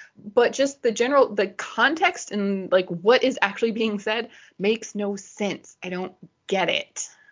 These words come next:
Why, why does Kinsey think this is a personal t-, attack against him? It, like,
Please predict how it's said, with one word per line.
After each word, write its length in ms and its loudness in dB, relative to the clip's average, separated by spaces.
Why, 280 4
why 220 4
does 160 -2
Kinsey 340 -4
think 260 -2
this 140 -2
is 160 -4
a 60 4
personal 580 -2
t-, 220 -16
attack 500 -2
against 480 -6
him? 540 -4
It, 140 -4
like, 240 -2